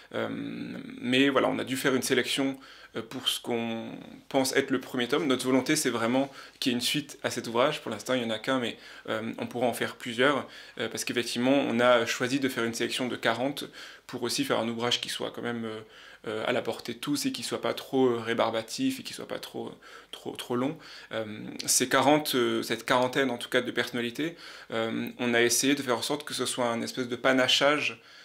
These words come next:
euh, des différentes personnalités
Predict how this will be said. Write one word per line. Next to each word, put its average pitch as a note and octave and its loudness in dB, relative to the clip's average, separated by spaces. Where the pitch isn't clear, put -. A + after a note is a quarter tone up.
euh, A2 2
des B2+ 0
différentes C3 2
personnalités B2+ 0